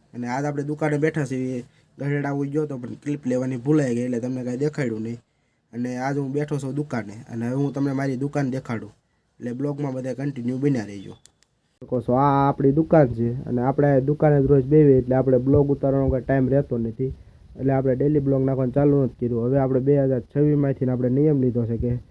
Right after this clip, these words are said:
બ્લોગ આપણે કન્ટિન્યુ ચાલુ કરવી, ડેલી બ્લોગ નાખવાનું. અને આ આપણી દુકાન છે, તમે જોઈ શકો છો, માલ બધો ભરી દીધો દુકાનમાં. બિસ્કિટ ખૂટી જશે અને બિસ્કિટ આજ નવા આવવાના છે.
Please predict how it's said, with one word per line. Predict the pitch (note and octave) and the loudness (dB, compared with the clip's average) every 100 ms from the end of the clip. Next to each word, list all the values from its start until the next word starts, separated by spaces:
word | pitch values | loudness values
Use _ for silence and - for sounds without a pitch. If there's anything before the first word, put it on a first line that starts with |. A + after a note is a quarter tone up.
| - - - - | -20 -20 -16 -4
બ્લોગ | C3+ D3 C3+ | 2 2 2
આપણે | C3+ C3 B2+ | 2 2 0
કન્ટિન્યુ | B2 D3 C#3+ C3 B2 | 0 2 4 4 2
ચાલુ | A#2 C#3 A#2 | 2 2 2
કરવી, | G#2+ G#2+ G#2+ | 0 -2 2
ડેલી | C3 B2 | 4 4
બ્લોગ | G#2+ A2+ A2 | 2 0 0
નાખવાનું. | G#2+ G#2 G#2+ | -2 -2 -2
અને | A2+ | -2
આ | B2 C3+ | 0 0
આપણી | C3+ C3+ | 2 2
દુકાન | D3+ D3+ B2+ | 2 0 0
છે, | A#2 | 0
તમે | A#2 B2+ | 0 0
જોઈ | C3 D3 | 2 2
શકો | - B2 A#2+ | -2 -4 -2
છો, | A#2 | 0
માલ | B2 C3 C3 | 0 0 0
બધો | B2+ B2 | 0 0
ભરી | A#2+ D3+ | 2 2
દીધો | D3 C#3 | 2 0
દુકાનમાં. | A#2+ C3 B2 A#2 A2+ - _ _ _ _ - | 0 -2 0 0 -2 -6 _ _ _ _ -8
બિસ્કિટ | C#3+ - C#3+ | -8 -6 -6
ખૂટી | - D#3 D#3 | -4 -2 2
જશે | D3 C3+ C3 | 4 2 2
અને | B2 A#2+ | 0 2
બિસ્કિટ | C#3+ - B2 | 0 -2 -6
આજ | B2 A#2 | -4 -2
નવા | B2+ C3 | 0 2
આવવાના | C3+ C#3 A#2 G#2+ | 2 2 2 -2
છે. | G2+ A#2+ | -4 -6